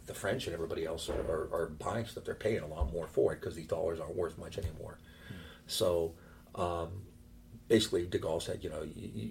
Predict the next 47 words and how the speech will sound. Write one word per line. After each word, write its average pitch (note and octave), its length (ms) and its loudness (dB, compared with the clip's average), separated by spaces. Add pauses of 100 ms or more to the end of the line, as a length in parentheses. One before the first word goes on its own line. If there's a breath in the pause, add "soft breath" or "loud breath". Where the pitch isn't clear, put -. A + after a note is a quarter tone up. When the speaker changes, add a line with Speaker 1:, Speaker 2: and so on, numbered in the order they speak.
Speaker 1:
American G#2 380 8
inflation, F2+ 480 2
you F2+ 80 -6
know, D#2+ 80 -4
Americans F2 360 0
are E2 60 0
using E2+ 240 -2
inflation G#2 520 4
to - 100 -8
take F#2 200 0
over D#2+ 220 2
French E2+ 320 -8
industry. D#2+ 480 -6 (300 loud breath)
So - 60 -4
there's A2 100 6
a G#2 60 8
great F2+ 280 6
deal D#2+ 220 0
of, D#2 260 -2
of - 140 -2
stress E2 380 0
and F2 100 -6
pressure - 320 -2
there. D#2 320 -6 (340 loud breath)
And G#2 100 4
that G2 120 8
really F#2 180 8
bl-, D#2 120 -4 (160)
blows F2+ 340 2
up - 100 -12
around D#2 160 -2
nineteen F2+ 280 -6
sixty-seven, E2 540 -8
nineteen D#2 240 -8
sixty-eight. E2+ 460 -4
I, E2 120 -2 (360 loud breath)
I F2 40 4
have F2+ 180 4
here, F2 120 2
I D2+ 40 -2
showed F2+ 240 0
you F2 60 0
earlier, F2 180 2
this D2+ 140 -8
Time F2 260 2
magazine F2 460 0
cover F2 420 0